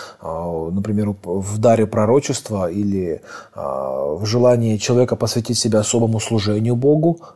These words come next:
что мы видим в назарействе. Э, кроме, кроме того, существовало и священство. То есть, э, мы понимаем, что Бог не оставлял этот мир. Просто, э, нужно понимать, о каком,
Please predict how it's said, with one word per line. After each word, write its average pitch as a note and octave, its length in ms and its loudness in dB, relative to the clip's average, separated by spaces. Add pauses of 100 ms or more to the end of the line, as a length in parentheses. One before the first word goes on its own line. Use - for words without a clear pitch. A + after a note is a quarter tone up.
(140)
что - 220 -4
мы A2 120 0
видим G#2+ 220 0
в G#2+ 80 -2
назарействе. G#2 840 -2 (100)
Э, D2+ 340 -18
кроме, B2+ 300 0
кроме B2 280 4
того, A2 280 0
существовало G#2 680 -2
и F2+ 80 -6
священство. F3 640 -2 (320)
То B2 100 0
есть, - 320 -2
э, F#2+ 300 0
мы A#2 300 0
понимаем, D#3+ 360 4
что C#3+ 220 0
Бог C#3+ 280 2
не D3 80 2
оставлял C#3 640 2
этот - 240 -10
мир. G2 260 -4 (380)
Просто, D#3+ 760 4 (140)
э, A2 880 2 (240)
нужно D3+ 360 2
понимать, D#3 680 2
о A2 380 2 (240)
каком, C3+ 640 2